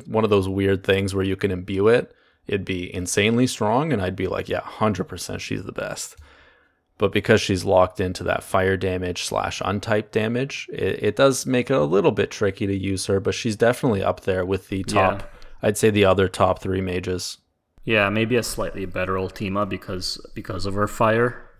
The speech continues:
Speaker 2: but otherwise, I think, yeah, I'm with you on that.
Speaker 1: She does play nicely with Sylvie, who can give people absolute Mirror of Equity chaining.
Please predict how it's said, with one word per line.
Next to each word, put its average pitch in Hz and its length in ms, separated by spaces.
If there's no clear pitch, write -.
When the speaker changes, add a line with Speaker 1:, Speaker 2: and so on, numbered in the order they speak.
Speaker 2:
but 98 140
otherwise, 92 800
I 104 80
think, - 260
yeah, 101 200
I'm 127 180
with 110 180
you 101 100
on 90 100
that. 90 200
Speaker 1:
She - 180
does 131 280
play 139 240
nicely 107 460
with 95 400
Sylvie, 113 760
who 110 140
can 101 400
give 135 280
people 104 540
absolute 101 480
Mirror 98 260
of 92 120
Equity 110 360
chaining. 120 460